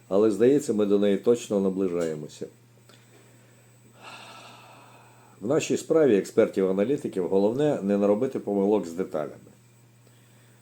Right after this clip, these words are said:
От передбачив, що буде п'ятдесят чотири мільйони тонн, а по факту сімдесят мільйонів тонн. Що? Та, а я ж безолійних і бобових прогнозував.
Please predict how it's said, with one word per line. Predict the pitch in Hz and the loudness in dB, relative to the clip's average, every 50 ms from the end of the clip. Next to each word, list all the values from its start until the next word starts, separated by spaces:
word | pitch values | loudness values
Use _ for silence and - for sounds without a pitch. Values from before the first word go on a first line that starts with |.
| _ - | _ -4
От | 110 107 - - | -4 -2 -2 0
передбачив, | 110 104 110 120 147 190 196 196 - 151 - | 0 0 2 4 4 4 4 4 2 0 0
що | - 107 | 0 0
буде | 104 101 98 92 | 0 2 2 0
п'ятдесят | - 92 90 87 - 98 87 - - | 0 -4 -6 -4 -4 -4 -4 -6 -8
чотири | - - 104 92 87 87 | -8 -4 -4 -4 -4 -4
мільйони | 90 87 85 87 87 85 85 85 | -6 -6 -6 -4 -4 -4 -4 -6
тонн, | - - 78 78 78 76 - _ _ _ _ _ _ | -8 -8 -8 -8 -8 -10 -14 _ _ _ _ _ _
а | - - | -14 -8
по | - 107 98 | -4 -4 -2
факту | - - 147 143 143 - - 87 76 - _ _ - - | 0 0 0 0 -2 -4 -8 -8 -8 -10 _ _ -20 -20
сімдесят | - - 92 82 82 82 80 - - 73 - - | -14 -10 -10 -8 -8 -8 -8 -8 -8 -10 -10 -10
мільйонів | 80 76 73 76 73 76 73 73 - | -14 -12 -10 -10 -10 -10 -12 -14 -14
тонн. | 73 71 71 - _ _ _ _ _ _ _ _ _ _ - | -14 -16 -16 -18 _ _ _ _ _ _ _ _ _ _ -20
Що? | - - 165 170 175 165 165 - - - _ _ _ _ _ _ _ _ _ _ _ _ - | -6 -2 0 2 2 2 0 -4 -12 -20 _ _ _ _ _ _ _ _ _ _ _ _ 2
Та, | 208 208 190 180 160 139 120 110 98 | 4 4 6 4 2 0 -2 -2 2
а | 131 151 | 4 6
я | 185 220 208 170 | 8 8 8 6
ж | 127 113 | 4 0
безолійних | 101 95 127 123 113 123 123 139 160 147 127 117 - - | 2 2 4 6 6 6 4 4 4 2 2 0 0 -2
і | 95 | -2
бобових | 82 80 80 80 110 160 185 180 156 - | -2 -2 0 2 4 6 6 6 4 2
прогнозував. | - 147 127 120 123 127 113 113 120 117 117 110 107 | 0 0 0 0 0 -2 -2 -2 -2 -2 -2 -2 -2